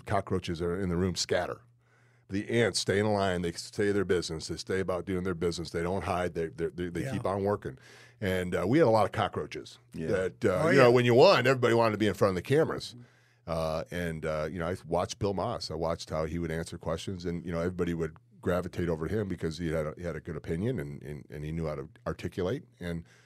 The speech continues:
Speaker 1: and, uh, you know, he was consistent. And then, you know, so after loss, I was like, "You know what? Th-, that's the way I wanna be."
Speaker 2: Yeah, right.
Speaker 1: And that's what I learned from him too. But, uh, yeah, the, the media savvy and went, went on, obviously did a wonderful job doing media and doing T V and everything else. But,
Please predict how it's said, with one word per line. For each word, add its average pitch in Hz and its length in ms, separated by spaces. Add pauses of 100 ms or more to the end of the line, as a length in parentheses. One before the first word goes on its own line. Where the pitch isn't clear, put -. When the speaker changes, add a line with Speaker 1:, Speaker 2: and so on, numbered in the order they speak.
(260)
Speaker 1:
and, 90 300
uh, 87 280
you 107 80
know, 87 120
he 87 120
was 90 120
consistent. - 520 (400)
And 90 160
then, 92 160
you 90 80
know, 82 200 (420)
so 82 260
after 87 220
loss, 95 320
I 92 80
was 82 80
like, - 180
"You 98 60
know 107 100
what? 110 220 (100)
Th-, - 160
that's 95 200
the 98 60
way 80 100
I 80 80
wanna 65 200
be." - 160 (140)
Speaker 2:
Yeah, 131 140
right. 120 340
Speaker 1:
And 92 400
that's 87 200
what 90 120
I 90 80
learned 85 260
from 82 140
him 110 200
too. 110 220
But, 82 320
uh, 80 240 (200)
yeah, 95 300
the, 95 200 (100)
the 98 100
media 104 300
savvy 98 380
and 82 100
went, 87 400
went 80 160
on, 73 140
obviously 78 360
did 73 220 (100)
a 69 60
wonderful 80 320
job 82 240
doing 76 200
media 78 360
and 73 100
doing 73 200
T 80 200
V 78 220
and 73 100
everything 71 320
else. 80 240
But, 78 220